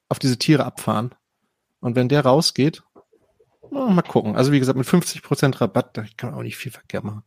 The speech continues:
Ja, den fahrenden Ritter habe ich noch dreimal reingepackt mit vierzig Prozent Rabatt.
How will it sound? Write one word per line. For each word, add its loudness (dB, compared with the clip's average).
Ja, 6
den 6
fahrenden 4
Ritter 4
habe 4
ich 2
noch 2
dreimal 0
reingepackt -2
mit -2
vierzig -2
Prozent -4
Rabatt. -4